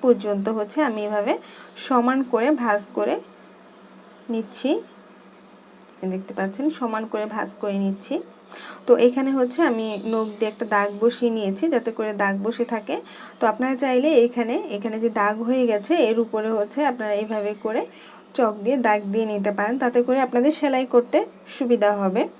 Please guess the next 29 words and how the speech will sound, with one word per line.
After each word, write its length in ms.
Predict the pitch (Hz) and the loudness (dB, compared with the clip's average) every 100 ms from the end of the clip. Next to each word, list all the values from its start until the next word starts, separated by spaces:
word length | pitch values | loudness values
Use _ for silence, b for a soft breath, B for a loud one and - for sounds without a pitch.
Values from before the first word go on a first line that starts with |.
| B B B B | B B B B
তো 80 | - 247 | 0 4
এখানে 280 | 240 254 254 | 4 2 2
হচ্ছে 240 | 254 247 330 | 2 2 2
আমি 180 | 247 233 | 2 2
চক 220 | 247 220 214 | 0 0 4
দিয়ে 160 | 240 233 | 6 6
দাগ 180 | 208 202 | 4 0
দিয়ে 160 | 196 208 | 0 -2
নিচ্ছি 260 | 202 202 349 | -4 -2 -2
আপনাদের 340 | - 240 240 | 0 4 4
বোঝার 380 | 214 214 214 240 | 4 0 2 0
সুবিধার 480 | 247 233 202 202 196 | 0 -2 0 0 0
জন্য। 240 | 196 202 202 453 - - - | -2 -2 -4 -6 -10 -14 -6
এভাবে 320 | 226 233 233 | -2 0 0
করে 220 | 247 247 311 | 2 2 4
দাগ 240 | 226 202 202 | 2 0 0
দিয়ে 160 | 202 220 | -4 -4
নিলে 160 | 226 285 | 0 -2
আপনাদের 320 | 262 208 220 | -2 -4 -4
সেলাই 280 | 247 220 208 | -2 -2 -2
করতে 220 | 202 202 | -4 -4
সুবিধা 340 | 226 208 190 202 | -6 -4 -4 -2
হবে। 260 | 202 196 330 - - - - - - - - - - - - - B B B - - | -2 -2 -4 -6 -20 -20 -20 -20 -20 -20 -20 -20 -20 -20 -20 -20 B B B -20 -10
তো 80 | - | -4
আমি 120 | 226 | 0
এখানে 220 | 240 262 254 | 0 0 2
দাগ 180 | 240 240 | 2 4
দিয়ে 140 | 220 240 | 4 4
নিয়েছি, 380 | 233 226 240 | 4 2 2